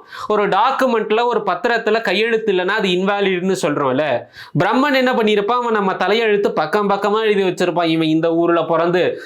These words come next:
இப்படி வளர்ந்து இப்படி வாழ்ந்து இப்படி சாவான் பக்கம் பக்கமா அவர் எழுதி வச்சிருப்பார். அதையெல்லாம் உட்கார்ந்து அழிச்சுக்கிட்டு இருந்தா முருகனுக்கு அது மட்டும்தான் வேலையா இருக்கும்.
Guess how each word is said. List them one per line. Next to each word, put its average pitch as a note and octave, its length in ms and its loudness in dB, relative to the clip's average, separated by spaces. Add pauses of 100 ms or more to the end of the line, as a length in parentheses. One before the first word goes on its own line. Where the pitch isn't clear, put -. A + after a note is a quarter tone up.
இப்படி F3+ 400 0
வளர்ந்து F3+ 720 0
இப்படி F#3 400 0
வாழ்ந்து F#3+ 680 0
இப்படி F#3 420 0
சாவான் G3+ 380 0
பக்கம் G#3+ 340 0
பக்கமா G#3 360 0
அவர் A#3+ 220 0
எழுதி G3 260 2
வச்சிருப்பார். F3+ 440 -2
அதையெல்லாம் F3+ 480 0
உட்கார்ந்து F#3+ 280 -2
அழிச்சுக்கிட்டு F3 400 0
இருந்தா D#3+ 240 0
முருகனுக்கு E3 500 0
அது C#3+ 120 0
மட்டும்தான் E3 440 -2
வேலையா C#3 320 -2
இருக்கும். - 340 -6